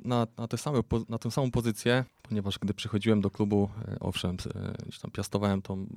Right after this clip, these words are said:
pozycję koordynatora Akademii. To słowo koordynator zawiera w sobie wiele jakby obszarów pracy, począwszy od,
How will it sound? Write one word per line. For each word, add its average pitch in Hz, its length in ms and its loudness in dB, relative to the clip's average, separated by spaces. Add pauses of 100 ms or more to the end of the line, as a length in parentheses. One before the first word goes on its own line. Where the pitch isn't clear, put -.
pozycję 101 300 0
koordynatora 101 680 8 (440)
Akademii. 113 640 10 (300)
To - 120 -8 (720)
słowo 107 260 6
koordynator 104 580 6
zawiera 104 420 8
w - 60 -2
sobie 101 360 4 (280)
wiele 104 300 6
jakby 101 220 6
obszarów 101 420 0
pracy, 104 460 6 (460)
począwszy 104 520 4
od, 98 200 2